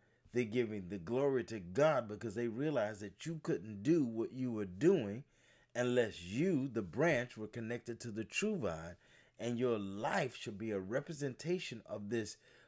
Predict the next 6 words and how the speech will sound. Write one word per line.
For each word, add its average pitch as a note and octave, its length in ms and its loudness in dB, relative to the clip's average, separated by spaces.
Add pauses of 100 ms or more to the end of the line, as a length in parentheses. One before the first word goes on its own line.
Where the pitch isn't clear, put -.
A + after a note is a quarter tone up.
(140)
partnering C3 800 2
relationship A#2 840 -2
between A#2+ 560 -4
you, C3 480 2 (480)
the B2 120 2
Father, D#3+ 640 0